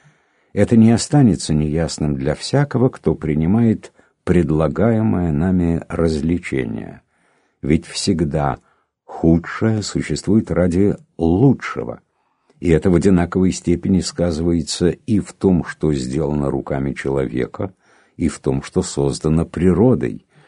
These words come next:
Везде лучшим является то, в чем есть разум.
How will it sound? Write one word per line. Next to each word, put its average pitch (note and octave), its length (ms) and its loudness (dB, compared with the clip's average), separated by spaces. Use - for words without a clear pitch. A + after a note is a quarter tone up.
Везде E2 600 4
лучшим B2 880 4
является E2 680 2
то, B2+ 280 0
в - 120 -8
чем F2 240 2
есть F#2 320 0
разум. E2 580 -2